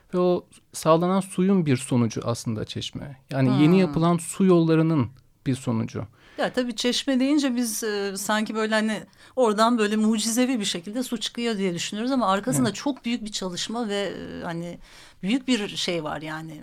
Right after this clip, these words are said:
Speaker 2: Aynı
Speaker 1: Evet.
Speaker 2: zamanda para da dökülüyor bu işe. Su taşınıyor kaynağından ta oralara kadar taşınıyor.
Speaker 1: Tabii,
Speaker 2: Evet.
Speaker 1: tabii. E,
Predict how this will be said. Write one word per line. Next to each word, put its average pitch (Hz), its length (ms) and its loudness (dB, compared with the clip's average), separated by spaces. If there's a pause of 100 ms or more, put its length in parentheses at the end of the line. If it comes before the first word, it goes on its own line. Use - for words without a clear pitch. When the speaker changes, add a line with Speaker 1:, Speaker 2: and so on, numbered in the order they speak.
Speaker 2:
Aynı 185 160 -4
Speaker 1:
Evet. 180 100 0
Speaker 2:
zamanda 185 360 -2
para 214 240 2
da 214 120 2
dökülüyor 160 480 -8
bu 156 80 -12
işe. 277 340 -8
Su 262 220 -10
taşınıyor 254 640 0
kaynağından 190 640 -2
ta 214 240 0
oralara 180 320 -2
kadar 170 280 -10
taşınıyor. 185 420 -4 (180)
Speaker 1:
Tabii, 170 140 0
Speaker 2:
Evet. - 180 -6
Speaker 1:
tabii. 143 120 0
E, 139 360 0